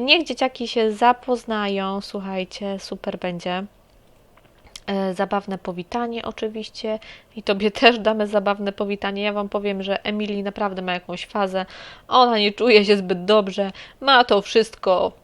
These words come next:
mm, mm, no. I chciałaby najchętniej chyba iść do domu i pograć w simów. Ja ją rozumiem, słuchajcie, rozumiem to,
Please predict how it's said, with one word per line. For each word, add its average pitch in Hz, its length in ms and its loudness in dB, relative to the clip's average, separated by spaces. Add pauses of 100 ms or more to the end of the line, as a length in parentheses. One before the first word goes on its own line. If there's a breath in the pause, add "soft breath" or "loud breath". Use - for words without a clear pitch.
(320)
mm, 302 240 -2
mm, 269 300 -2 (320)
no. 202 340 2 (380 soft breath)
I 254 180 0
chciałaby 214 400 0
najchętniej 202 400 2
chyba 190 200 -2
iść 196 160 -6
do 190 80 0
domu 190 240 -4
i - 100 -8
pograć 185 380 -4
w - 60 -16
simów. 175 420 -10
Ja 285 440 6
ją 226 400 2
rozumiem, 196 460 -2
słuchajcie, 190 640 -10
rozumiem 196 540 -10
to, 202 240 -14